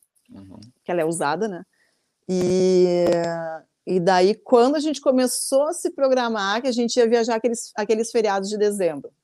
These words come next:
Speaker 2: né? Tiveram dois
Speaker 1: Que seria uma
Speaker 2: feriados, mas não
Speaker 1: maravilha, é, que foi top.
Speaker 2: Não, primeiro a gente
Speaker 1: Fech-
Speaker 2: ia, a gente ia, <clears throat> desculpa, a gente ia viajar no primeiro feriado de novembro, que era primeiro de novembro, era um feriado e tal.
Speaker 1: Sim.
Speaker 2: Não pôde. "Ah, não, então vamos viajar nos dois feriados de dezembro." Não pôde.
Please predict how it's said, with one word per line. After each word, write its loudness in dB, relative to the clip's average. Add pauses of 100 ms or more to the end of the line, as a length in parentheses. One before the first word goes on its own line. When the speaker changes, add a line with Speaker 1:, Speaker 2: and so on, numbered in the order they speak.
(100)
Speaker 2:
né? -8 (160)
Tiveram 4
dois 4
Speaker 1:
Que -6
seria 6
uma 4
Speaker 2:
feriados, -2
mas 6
não 6
Speaker 1:
maravilha, -2
é, 2
que -12
foi -4
top. 4
Speaker 2:
Não, 6
primeiro 4
a 4
gente -2
Speaker 1:
Fech- 4
Speaker 2:
ia, 0
a -4
gente -2
ia, 0 (200)
<clears throat> 0
desculpa, -6
a -2
gente -6
ia 2
viajar 0
no -2
primeiro -2
feriado -2
de -8
novembro, -4
que -8
era -10
primeiro -4
de -10
novembro, -4
era -8
um -12
feriado -2
e -10
tal. -12 (640)
Speaker 1:
Sim. -4
Speaker 2:
Não 2
pôde. 6 (720)
"Ah, -8
não, -2
então -6
vamos 0
viajar 0
nos 0
dois 2
feriados 0
de -14
dezembro." -2 (400)
Não -6
pôde. 0